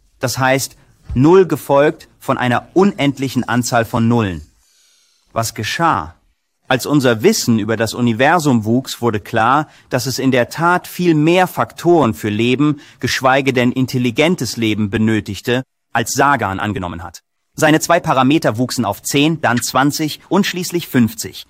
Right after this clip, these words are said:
was bedeutete, dass die Anzahl potenziell lebensfreundlicher Planeten entsprechend abnahm. Die Zahl fiel auf einige tausend Planeten und sank weiter. Selbst seti-Anhänger erkannten das Problem.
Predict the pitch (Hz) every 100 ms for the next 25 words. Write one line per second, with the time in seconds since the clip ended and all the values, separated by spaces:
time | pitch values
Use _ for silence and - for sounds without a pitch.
0 | - 135 - 147 139 139 131 120 110 -
1 | 127 127 131 143 170 131 110 185 160 127
2 | - 113 104 135 185 160 - 117 107 -
3 | 101 107 117 151 107 107 123 123 - 113
4 | 113 120 - 127 - 87 73 76 - -
5 | - 127 - 147 151 180 175 151 131 -
6 | 120 135 139 135 - 135 127 117 - 110
7 | 107 127 127 143 135 117 120 110 107 110
8 | 110 110 - 101 95 87 82 - - -
9 | - - - - - - - - - 127
10 | 113 131 147 - - 123 127 196 196 -
11 | 117 98 104 98 110 113 127 - 113 -
12 | 143 147 - 113 98 - - 107 98 95
13 | 85